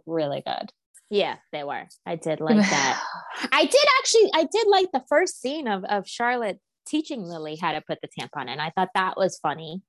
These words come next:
Speaker 1: Mm-hmm.
Speaker 2: Um, but it was just once they were in the porta potty, I'm like, "Oh my God, Lily, shut up." <laughs> Like, how Charlotte felt. I'm like, "Shut up." <laughs>
Speaker 1: Mm-hmm.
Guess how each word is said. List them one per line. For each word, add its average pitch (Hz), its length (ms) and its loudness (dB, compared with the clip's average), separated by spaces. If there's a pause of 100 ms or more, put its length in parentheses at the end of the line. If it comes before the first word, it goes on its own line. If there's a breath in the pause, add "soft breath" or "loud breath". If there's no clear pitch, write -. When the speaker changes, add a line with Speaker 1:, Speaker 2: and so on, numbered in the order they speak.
(440 soft breath)
Speaker 1:
Mm-hmm. 185 320 6 (240)
Speaker 2:
Um, 165 120 -18 (260)
but 190 180 0
it 180 100 2
was 190 140 0
just 190 220 -6
once 190 220 -6
they 190 100 0
were 175 100 -2
in 160 140 -8
the 160 160 -14
porta 165 160 -6
potty, 165 260 -8
I'm 180 140 -2
like, 165 200 -2
"Oh 170 60 2
my 165 140 0
God, 160 200 -2
Lily, 147 220 -6
shut 175 220 0
up." 226 80 -2 (160)
<laughs> 339 100 4
Like, 262 240 2
how 247 220 6
Charlotte 202 460 4
felt. 160 220 2
I'm 208 80 -8
like, 202 240 -4
"Shut 220 200 -2
up." - 260 -2
<laughs> - 520 -10
Speaker 1:
Mm-hmm. 190 680 6